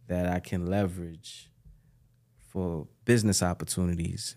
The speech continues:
in the future. And that's pretty much all it's about. You know, it's a developing country, and, you know, if you, if you get in on the ground level,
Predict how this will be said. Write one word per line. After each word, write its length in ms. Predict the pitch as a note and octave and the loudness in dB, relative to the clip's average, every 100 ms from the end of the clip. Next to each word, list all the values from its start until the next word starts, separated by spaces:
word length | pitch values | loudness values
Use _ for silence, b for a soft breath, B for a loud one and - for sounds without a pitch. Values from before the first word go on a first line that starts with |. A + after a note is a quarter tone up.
| - | -4
in 80 | |
the 80 | F2 | -2
future. 420 | F#2 G2 F#2+ - - _ _ _ _ _ b b b - | 0 0 0 -6 -12 _ _ _ _ _ b b b -12
And 160 | - F2+ | -4 0
that's 240 | A#2 A#2 | 2 0
pretty 360 | - - C3 A2 | -6 -4 0 4
much 240 | G#2+ F2+ | 4 4
all 160 | F2+ F2 | 2 2
it's 120 | - | 0
about. 440 | C#2 E2+ A#1+ G1+ - - - - G1+ | 0 0 0 -6 -14 -20 -20 -20 -12
You 120 | G1+ | -10
know, 220 | A1 G1+ - _ _ | -8 -10 -16 _ _
it's 120 | - E2 | -8 -4
a 60 | |
developing 640 | F2 F2+ F#2+ G2+ F#2+ G2 | 0 4 6 6 6 2
country, 500 | F#2 G2+ F#2+ F#2+ F#2+ | 4 2 2 2 4
and, 180 | F2+ F2 | 4 2
you 60 | G2+ | 2
know, 240 | F2+ E2 - B B B | 2 0 -6 B B B
if 240 | B F2+ - | B -2 4
you, 280 | A2 A#2 A2 | 8 8 6
if 160 | - G2 | 2 2
you 100 | A2+ | 4
get 240 | G#2 A2+ | 8 8
in 160 | A2+ A2+ | 10 8
on 120 | G#2+ | 8
the 60 | G2+ | 6
ground 380 | F2+ G#2 G#2 G2+ | 6 6 8 10
level, 560 | A#2+ G#2+ G2 F#2 G2 | 10 10 6 2 -2